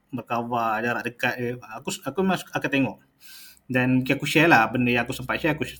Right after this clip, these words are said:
aku share lah. Ah, sebab sekarang ni aku perasan juga, video-video, aku tak tahu sama ada ni aku ke ataupun korang pernah experience, ah, video yang aku dapat tu, aku save,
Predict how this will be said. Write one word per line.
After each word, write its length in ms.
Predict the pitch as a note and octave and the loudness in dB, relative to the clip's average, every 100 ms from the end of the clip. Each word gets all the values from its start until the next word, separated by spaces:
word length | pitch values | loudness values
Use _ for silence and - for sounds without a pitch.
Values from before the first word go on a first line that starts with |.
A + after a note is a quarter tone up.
| _ | _
aku 200 | - - | -10 -8
share 220 | - C3+ D3 | 0 4 4
lah. 180 | A2 - | 2 -2
Ah, 160 | - G2+ | -14 -14
sebab 320 | G#2+ A2+ - | -8 -6 -4
sekarang 200 | C3 D3+ | -2 0
ni 60 | E3+ E3 _ - _ _ _ - | 0 -2 _ -20 _ _ _ -12
aku 240 | G#2+ E3+ | -8 -2
perasan 320 | E3 D3+ D3 | 0 4 4
juga, 320 | A#2+ G2+ A#2+ - _ _ _ _ | 2 0 -4 -8 _ _ _ _
video-video, 760 | A#2+ B2+ C#3+ C3+ C3+ C3+ D3 D3 C#3+ C#3+ C#3+ C#3 C#3+ C#3+ - | -4 2 4 6 4 6 6 8 6 6 4 0 0 0 -4
aku 120 | B2 | -4
tak 100 | F3 | 0
tahu 140 | F3 C#3 | 4 4
sama 260 | C3 C3 | 4 4
ada 140 | B2+ B2+ | 4 4
ni 160 | B2+ | 4
aku 320 | B2+ - C3 | 2 0 0
ke 80 | C3+ | 2
ataupun 480 | B2+ B2+ B2+ B2+ A#2+ | 0 0 0 -2 -2
korang 320 | B2 B2 A#2 | 0 0 0
pernah 160 | B2 B2 | -2 -4
experience, 560 | A#2+ - A#2+ G2 G#2 - _ _ _ _ _ _ - | -6 -4 0 0 -2 -8 _ _ _ _ _ _ -14
ah, 240 | A2+ A#2 | -8 -6
video 400 | A2+ B2 C#3 G3+ | -2 -2 4 6
yang 320 | F3 D3+ D3+ | 8 6 6
aku 560 | D#3 - C#3+ C#3+ C#3 B2+ | 2 0 0 2 2 2
dapat 320 | C3 - G#2 | 2 2 0
tu, 80 | A#2 | 0
aku 320 | A#2 C3 B2+ | -2 0 0
save, 320 | - A#2 C#3+ | 0 -2 -2